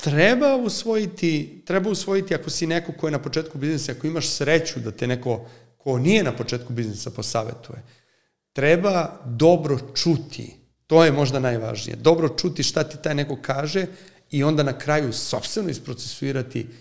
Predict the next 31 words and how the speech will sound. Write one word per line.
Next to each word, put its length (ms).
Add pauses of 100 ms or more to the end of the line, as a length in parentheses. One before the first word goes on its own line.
šta 300
je 80
od 180
toga 320
savjet 340
koji 160
ću 180
primeniti 520
i 20
šta 180
je 80
ne. 200 (280)
Nemojte 320
da 100
ne 220
čujete, 320 (260)
e, 120
savjet. 560 (600)
Ali 540 (640)
ukoliko 480
primeniš 640
svaki 320
savjet 640
koji 140
ti 120
daje 260
neko 300
ko 180
je 60
generaciju 880
stariji, 480